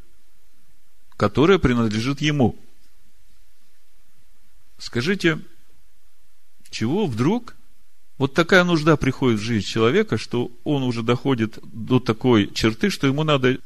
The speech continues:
продавать часть своей земли? Как вы думаете? Да очень просто.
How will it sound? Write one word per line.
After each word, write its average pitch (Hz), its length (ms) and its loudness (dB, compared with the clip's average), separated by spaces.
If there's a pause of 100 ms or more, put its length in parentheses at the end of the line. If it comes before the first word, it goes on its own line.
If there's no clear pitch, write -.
продавать 131 460 6
часть 139 320 4
своей 123 220 4
земли? 113 400 2 (1700)
Как 180 180 2
вы 160 100 6
думаете? 95 480 0 (4000)
Да 107 140 0
очень 123 260 2
просто. 233 480 4